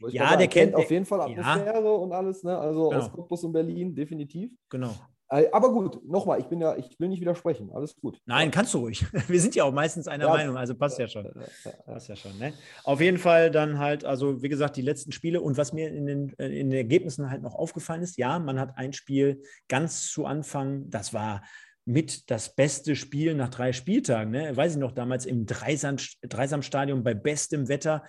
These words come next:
Speaker 2: da hat die Mannschaft aufgespielt, aus einem Guss fünf zwei den S C Freiburg auseinandergenommen.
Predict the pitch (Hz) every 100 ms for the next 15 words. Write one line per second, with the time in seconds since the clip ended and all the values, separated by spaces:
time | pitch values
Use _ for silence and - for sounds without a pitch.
0 | - - 120 135 151 143 127 135 151 143
1 | 120 - 156 170 - - - 156 143 127
2 | - 143 147 131 123 196 196 - - 190
3 | 185 - - 156 165 180 151 143 156 -
4 | 143 - 170 202 131 - 127 113 117 117
5 | 117 110 113 127 180 202